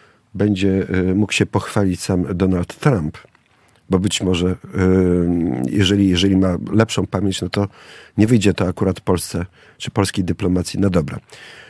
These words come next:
Natomiast, y, dobrze, y, pan to ujął. Jest pewnego rodzaju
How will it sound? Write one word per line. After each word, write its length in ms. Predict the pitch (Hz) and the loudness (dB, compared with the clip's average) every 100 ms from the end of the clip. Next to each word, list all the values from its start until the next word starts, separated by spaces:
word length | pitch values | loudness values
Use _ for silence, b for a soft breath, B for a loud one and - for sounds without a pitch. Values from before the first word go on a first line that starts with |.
| - | -2
Natomiast, 540 | 107 147 143 131 - | 2 4 4 2 2
y, 200 | 123 117 - - _ _ _ _ _ _ _ _ - - - - _ | 4 4 2 -10 _ _ _ _ _ _ _ _ -14 -14 -14 -20 _
dobrze, 500 | 90 127 117 120 110 107 104 101 98 95 95 | 0 2 4 4 4 2 2 4 4 2 0
y, 20 | 87 | -2
pan 180 | 110 107 | -2 0
to 140 | - | 0
ujął. 400 | 87 123 104 80 - | 0 2 2 0 0
Jest 160 | 113 | -2
pewnego 340 | - 101 98 98 | 0 -2 0 0
rodzaju 220 | 92 95 | 0 0